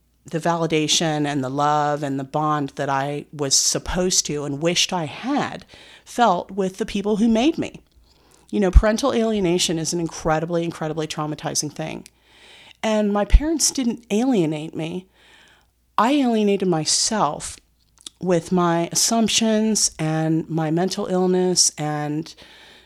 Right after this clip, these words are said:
my inability to even consider that my perception was inaccurate. And I've done that over and over through my life. Um, you know, it's funny.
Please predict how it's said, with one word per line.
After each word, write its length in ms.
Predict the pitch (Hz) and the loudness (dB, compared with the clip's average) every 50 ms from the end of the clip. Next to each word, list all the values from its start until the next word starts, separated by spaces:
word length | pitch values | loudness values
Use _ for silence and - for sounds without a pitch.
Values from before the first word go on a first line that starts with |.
| _ - _ - | _ -20 _ -4
my 540 | 175 190 185 175 165 165 165 165 - - - _ _ _ _ _ _ _ _ - | 0 2 2 4 2 2 0 -2 -4 -6 -10 _ _ _ _ _ _ _ _ 2
inability 840 | - 254 277 262 208 180 196 196 208 202 185 190 - - 170 170 165 160 | 6 8 8 8 8 6 4 4 4 2 2 0 -2 -2 -2 -4 -4 -4
to 500 | - - - 185 180 175 165 165 156 - _ _ _ _ _ _ _ _ _ - | -2 -2 0 0 -2 -2 -2 -4 -6 -8 _ _ _ _ _ _ _ _ _ -2
even 280 | - 233 247 247 240 208 | 0 0 2 2 2 0
consider 580 | - - 190 170 - - - 202 185 175 156 151 | 0 0 0 2 2 4 2 2 2 0 0 0
that 140 | 160 156 | -2 -2
my 160 | 160 160 170 165 | 0 0 -2 -2
perception 640 | - - 175 165 - - 160 160 - - 180 165 | -2 -6 -6 -4 -2 -2 -2 -2 -2 -2 -2 0
was 160 | 160 156 151 - | 0 0 0 0
inaccurate. 640 | 151 156 156 160 165 - - - 95 101 - _ - _ _ _ _ _ _ _ _ - _ _ _ _ _ _ _ _ - - | -2 0 -2 -2 -4 -6 -8 -10 -10 -10 -10 _ -20 _ _ _ _ _ _ _ _ -20 _ _ _ _ _ _ _ _ -2 0
And 240 | 180 175 170 170 180 | 2 2 4 4 2
I've 140 | 214 214 - | 2 0 0
done 180 | 208 214 240 233 | 0 2 4 4
that 160 | 185 165 170 | 2 2 2
over 240 | 160 160 156 170 165 | 0 0 0 0 0
and 120 | 165 170 | 0 0
over 240 | 170 190 208 202 160 | 0 -2 -2 -4 -6
through 180 | - - 143 | -6 -8 -10
my 160 | 143 135 107 71 | -8 -8 -8 -8
life. 360 | 58 82 - 165 - - - _ _ _ _ _ _ _ _ _ _ - - - | -10 -12 -12 -12 -12 -12 -14 _ _ _ _ _ _ _ _ _ _ -16 -16 -10
Um, 440 | - 170 175 156 147 139 135 - - - - _ _ _ _ _ _ _ _ _ _ _ _ _ _ _ _ _ - | -6 -2 -2 -2 -2 -2 -6 -8 -14 -16 -20 _ _ _ _ _ _ _ _ _ _ _ _ _ _ _ _ _ 0
you 100 | 180 180 | 0 2
know, 100 | 165 156 | 2 2
it's 160 | 147 151 - | 0 -2 -6
funny. 400 | - 190 190 170 151 127 120 | -8 -6 -4 -4 -4 -6 -10